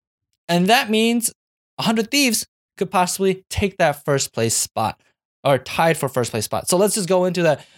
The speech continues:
Number three, we have Hundred Thieves at ten and six. Holy crap, this is my team, baby.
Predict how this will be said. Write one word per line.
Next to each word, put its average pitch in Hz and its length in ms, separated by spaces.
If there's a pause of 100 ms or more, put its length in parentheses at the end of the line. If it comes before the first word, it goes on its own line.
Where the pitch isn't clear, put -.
Number 233 300
three, 240 240
we 220 120
have 214 120
Hundred 202 280
Thieves 220 180
at 156 140
ten 226 240
and 185 220
six. - 340
Holy 190 300
crap, 185 240
this 165 200
is 156 60
my 135 320
team, 285 360
baby. 247 540